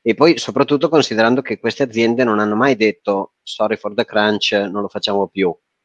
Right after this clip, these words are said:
Cioè, loro dicono, "Raga, la vita è dura, è dottore la misura", e questo è.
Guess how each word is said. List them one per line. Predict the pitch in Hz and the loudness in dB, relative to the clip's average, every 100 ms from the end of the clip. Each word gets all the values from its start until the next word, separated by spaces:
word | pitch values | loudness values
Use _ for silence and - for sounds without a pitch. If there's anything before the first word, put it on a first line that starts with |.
| _ _ _ _ | _ _ _ _
Cioè, | - 104 | -4 0
loro | 110 127 | 4 4
dicono, | 120 113 135 135 127 110 104 101 101 101 | 4 2 4 6 6 6 4 2 0 0
"Raga, | 107 110 | 2 2
la | 95 | 2
vita | 113 131 | 0 0
è | 131 | 2
dura, | 127 120 127 139 120 | 4 6 6 6 4
è | 107 104 101 | 2 2 2
dottore | 95 104 120 107 | 0 0 0 2
la | |
misura", | 110 117 117 107 123 147 | 2 4 4 6 4 2
e | - - | -6 -6
questo | 104 - 98 | -6 -2 -2
è. | 90 | -2